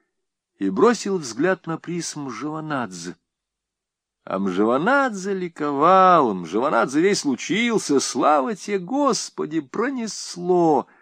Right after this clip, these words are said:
умильно заглядывал в глаза Хрущеву.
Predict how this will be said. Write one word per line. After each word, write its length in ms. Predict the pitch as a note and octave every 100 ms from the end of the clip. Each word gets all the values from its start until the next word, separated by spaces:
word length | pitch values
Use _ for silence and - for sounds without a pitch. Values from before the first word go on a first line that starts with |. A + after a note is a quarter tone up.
| _ _
умильно 540 | G#2+ A2 F3+ G#3+ A#2 F2+
заглядывал 760 | F#2 F2+ F#2 E3+ D#3+ D#3 D3+ _ _ _ _
в 120 | G2+
глаза 500 | A#2 D3 A#2 A#2+ A#2
Хрущеву. 920 | G#2 - G2+ - - G2 F#2+ F2 E2